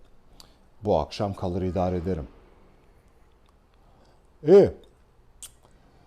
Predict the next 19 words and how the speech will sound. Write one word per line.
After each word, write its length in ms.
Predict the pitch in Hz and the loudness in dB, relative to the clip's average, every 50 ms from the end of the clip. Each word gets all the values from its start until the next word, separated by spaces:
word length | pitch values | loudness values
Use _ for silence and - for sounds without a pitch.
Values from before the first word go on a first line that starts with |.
| - - - - - - - - - _ - - - - - - - _ _ _ - _ _ - 160 143 | -20 -20 -20 -20 -20 -20 -20 -20 -20 _ -20 -20 -20 -20 -20 -20 -20 _ _ _ -20 _ _ -20 -12 -2
Yemek 440 | 113 120 156 165 175 165 165 - - | 2 4 4 6 6 2 2 0 -4
yedik. 480 | 95 104 147 139 - - - - - - | -2 -2 -2 -4 -6 -12 -20 -20 -14 -8
Ondan 260 | 117 120 131 135 131 | -6 -4 0 0 0
sonra 220 | 123 127 139 123 127 | 0 0 -2 -2 0
dedim, 220 | 156 156 180 180 | 0 0 2 2
"İyi," 100 | 185 165 | 2 2
dedim, 200 | 156 143 147 143 | 2 2 2 2
"ben," 180 | 147 151 147 143 | 2 0 0 0
dedim, 160 | 151 147 139 | -2 -2 -4
"şey 180 | - - 143 139 | -2 -2 -2 0
yapayım. 340 | 139 143 139 - 131 107 - - - - - - - - - - - - - - - 92 | 0 0 0 -2 -4 -4 -4 -10 -20 -20 -20 -20 -20 -20 -20 -20 -20 -20 -20 -16 -12 -8
Ee, 20 | 92 90 87 85 82 85 85 82 82 80 80 80 78 80 78 76 78 78 78 80 80 80 82 85 - - - - 87 98 | -8 -6 -6 -6 -8 -8 -10 -10 -10 -10 -12 -12 -12 -14 -14 -14 -16 -16 -16 -16 -18 -18 -18 -20 -20 -20 -20 -12 -4 -2
evi 240 | 110 123 135 139 | 0 2 2 2
göstereyim 500 | 127 139 139 131 - - 170 165 190 190 | 4 2 2 2 0 0 0 2 4 4
ama," 240 | 185 170 147 127 95 | 4 4 2 2 0
dedim, 240 | 107 101 101 104 110 | 0 -2 0 0 0
"evde," 280 | 110 110 110 120 117 113 | 0 0 0 0 -2 0
dedim, 300 | 117 113 113 117 113 113 | 0 -2 -2 -2 -2 -2
"benim 280 | 113 117 120 117 113 | -2 -2 -2 -4 -6